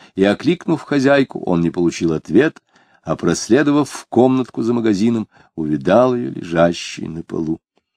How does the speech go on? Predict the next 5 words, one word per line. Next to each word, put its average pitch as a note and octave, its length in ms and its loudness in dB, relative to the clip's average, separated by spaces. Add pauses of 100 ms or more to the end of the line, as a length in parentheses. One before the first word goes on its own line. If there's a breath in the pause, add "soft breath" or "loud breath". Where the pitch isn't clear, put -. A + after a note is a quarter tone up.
(340)
«Идиоты! E2+ 580 2 (1000)
Писать E2 500 -2
грамотно D#2+ 580 -2
не D#2 120 -6
умеют», — D#2+ 500 -2